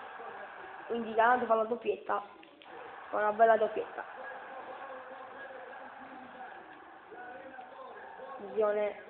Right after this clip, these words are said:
Jetson. Jetson su zone recupera Bridge così. C'è Tevez, c'è Tevez. Che è molto più veloce di Rat. Ascoltare Tevez,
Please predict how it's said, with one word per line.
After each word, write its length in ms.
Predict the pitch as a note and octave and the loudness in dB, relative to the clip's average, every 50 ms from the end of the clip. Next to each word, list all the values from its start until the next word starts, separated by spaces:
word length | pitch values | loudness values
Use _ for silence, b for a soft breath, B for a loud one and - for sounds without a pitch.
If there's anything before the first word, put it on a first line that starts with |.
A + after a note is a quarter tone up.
| - - | -10 0
Jetson. 600 | G#3 A#3 A3+ G#3+ - - G3+ - - F2+ F#3+ - - - - - - - - - - - - - - A#3+ A#3 - B3+ C4+ C#4 C#4 C4 - B3+ B3 B3 B3 A#3+ B3 B3 B3+ - - B3 A#3+ - - - - - - - - - - - - - - - - - - - - - - - - - - - - - - - - - - - - - - - - - - - - - - - - - | 2 2 2 2 0 0 0 0 0 -4 -8 -12 -12 -14 -14 -14 -14 -16 -16 -18 -18 -20 -20 -20 -20 -20 -20 -18 -16 -16 -14 -14 -16 -14 -16 -16 -16 -16 -14 -14 -14 -14 -14 -16 -16 -16 -16 -14 -14 -14 -14 -14 -16 -16 -18 -18 -18 -18 -18 -18 -18 -18 -18 -18 -16 -16 -16 -16 -16 -16 -16 -16 -16 -16 -16 -16 -14 -14 -16 -16 -16 -16 -18 -18 -18 -18 -18 -20 -20 -20 -20 -20 -20 -16 -6
Jetson 400 | - G3+ G3+ G3 G3+ G#3+ G#3 G#3 | -2 -2 -2 0 0 0 0 0
su 100 | G#3 G#3 | -2 0
zone 640 | G3+ C4+ D4 D4 C#4 A#3+ A3 G#3+ G#3 G3 G3 F#3+ F#3+ | 4 6 6 8 8 6 6 6 4 4 2 -2 -2
recupera 380 | F#3 F#3 F#3 G3+ G3+ A3+ A3+ A3 | -4 -2 -2 6 10 12 12 12
Bridge 520 | A3+ A3+ A3+ C4 C4 - - A3+ A3 G#3+ | 10 6 2 0 0 -2 0 2 2 4
così. 480 | G#3 A3 G#3+ - G#3+ G#3+ G#3+ G#3 G3+ - - - - - - - - - - - - - - | 4 2 0 0 0 2 4 4 4 2 0 -8 -12 -12 -12 -12 -12 -12 -12 -12 -12 -10 -2
C'è 120 | - E4+ | 0 6
Tevez, 380 | D#4+ E4 C#4+ B3 A3+ A3+ - - | 10 12 12 12 12 8 6 4
c'è 120 | - D#4+ D#4 | 0 2 6
Tevez. 340 | D#4+ C4+ A3 G#3 G3+ - - | 6 8 8 8 4 4 4
Che 640 | G3 F#3 F#3+ - - - - - - - - - | -2 -2 -2 -6 -12 -14 -16 -16 -16 -12 -2 0
è 40 | G#3 | 6
molto 220 | A#3 D#4 F#4+ - F4+ | 6 6 6 6 4
più 100 | D4 B3 | 4 6
veloce 300 | A#3 B3 B3+ B3+ B3+ A3+ | 8 8 8 8 6 2
di 100 | A3 G#3+ | 4 4
Rat. 460 | G#3 G3+ F#3+ F#3+ - - G#3+ G#3+ - - - - - - - - - - - - - - - - - | 4 4 2 2 2 4 4 4 4 2 -6 -14 -14 -16 -16 -16 -16 -16 -16 -16 -16 -18 -16 -12 -12
Ascoltare 400 | A#3+ - - - - G4 G4+ - | -10 -10 -4 4 6 6 8 10
Tevez, 260 | - D4+ C#4 C4+ C4 | 8 8 8 8 4